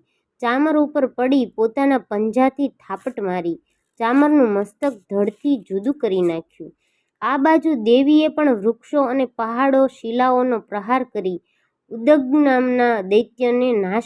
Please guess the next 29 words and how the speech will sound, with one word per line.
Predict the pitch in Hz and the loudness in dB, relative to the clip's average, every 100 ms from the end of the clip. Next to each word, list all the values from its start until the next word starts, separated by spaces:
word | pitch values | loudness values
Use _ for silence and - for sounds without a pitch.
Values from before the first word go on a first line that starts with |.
| _ | _
કર્યો | 202 175 170 160 _ _ _ 269 | -6 -2 -2 -4 _ _ _ -8
તથા | 277 285 202 _ _ _ _ _ _ _ - 202 | -2 -2 -4 _ _ _ _ _ _ _ -18 -4
દાંત | 226 269 302 | 0 0 0
મુ-, | 277 262 269 208 | 2 4 4 2
મુષ્ટિકા | 220 247 247 _ 262 - 233 190 _ _ _ - | -2 -2 -2 _ -12 -4 -4 -4 _ _ _ -4
અને | 254 254 175 143 _ | 0 2 0 -8 _
થપ્પડો | 233 - - 294 285 | -20 -20 -6 -2 0
મારી | 240 226 247 262 196 175 _ _ | 0 0 0 0 -4 -6 _ _
કરાલ | 233 254 294 294 247 | -2 2 4 4 2
નામના | 220 226 233 214 | 2 0 -2 -2
દૈત્યને | 202 208 - 220 233 254 277 - _ _ | -4 -6 -6 -4 -2 -2 -4 -10 _ _
પણ | 233 262 | -6 -4
મારી | 208 185 220 | -2 -2 -2
નાખ્યો. | 208 160 - - 165 _ _ _ _ _ | -4 -6 -10 -18 -18 _ _ _ _ _
આમ | 247 285 277 _ | -2 -2 -2 _
અતિ | 233 339 | -2 -2
ક્રોધિત | - 262 254 254 247 _ | -2 2 4 2 -2 _
થયેલા | 240 233 240 214 | 0 2 2 0
દેવીએ | 190 202 226 233 202 180 175 _ _ _ - | 0 0 0 -2 -2 -2 -4 _ _ _ -10
ઉદ્દત | 226 220 339 339 | -6 2 0 2
નામના | 254 233 226 208 | 0 2 2 0
રાક્ષસને | 202 208 - 285 277 277 262 | -2 -4 -6 -4 -4 0 0
પોતાની | 247 214 208 233 226 196 | 0 -8 -6 -2 -2 -4
ગદાના | 180 175 214 226 269 277 262 | -8 -4 0 2 4 4 2
પ્રહારથી | 208 208 208 202 - 202 | -2 -2 -2 -2 -6 -12
ભોંય | 170 190 196 226 | -12 -8 2 2
ભેગો | 226 208 196 196 | 2 -4 -2 -4
કરી | 180 175 170 | -4 -6 -6
દીધો | 160 165 165 160 | -6 -8 -8 -12